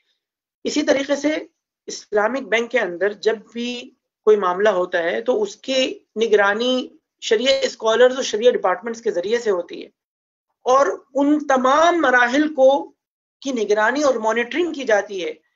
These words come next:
कि इस particular transactions के अंदर, lease की transaction के अंदर, sale purchase की transactions के अंदर, order टू मैन्युफैक्चर की deals के अंदर, import export की deals के अंदर शरीयत के उसूल पूरे हुए या नहीं हुए। तो अल्हम्दुलिल्लाह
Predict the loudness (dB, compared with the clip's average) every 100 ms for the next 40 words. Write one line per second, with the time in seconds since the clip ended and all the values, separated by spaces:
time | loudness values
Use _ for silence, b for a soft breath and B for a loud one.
0 | _ _ _ -6 -4 -4 0 0 0 -2
1 | 0 0 0 0 0 0 -4 -8 -6 -6
2 | 0 0 0 -8 -8 -10 -6 -4 -4 -4
3 | -6 -2 -2 0 -2 -2 -2 -2 0 -2
4 | -2 -6 -4 -2 -2 -4 -6 -8 -6 -6
5 | 0 0 0 _ _ _ _ 0 2 4
6 | 2 0 0 0 -2 -2 -4 -6 -8 -8
7 | -10 -6 -4 -2 0 -2 -4 _ _ _
8 | -6 -6 -2 0 2 2 -2 2 2 2
9 | -4 -4 -4 -2 0 2 -2 -2 _ -6
10 | -4 0 2 2 0 -2 -4 2 4 4
11 | 2 -2 4 4 4 -4 -10 -14 _ _
12 | -4 -2 -4 2 2 2 2 0